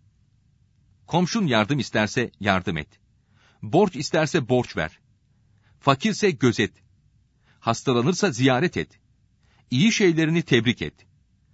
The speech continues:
Felaketlerinde sabır dile. Ölünce cenazesine git.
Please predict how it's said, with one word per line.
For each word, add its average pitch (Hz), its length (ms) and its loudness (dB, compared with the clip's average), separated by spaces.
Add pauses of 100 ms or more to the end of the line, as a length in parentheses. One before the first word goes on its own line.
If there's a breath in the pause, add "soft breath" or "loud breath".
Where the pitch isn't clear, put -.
(200)
Felaketlerinde 127 880 2
sabır 135 400 0
dile. 80 260 -6 (680)
Ölünce 185 460 2
cenazesine 143 640 -2
git. - 320 -14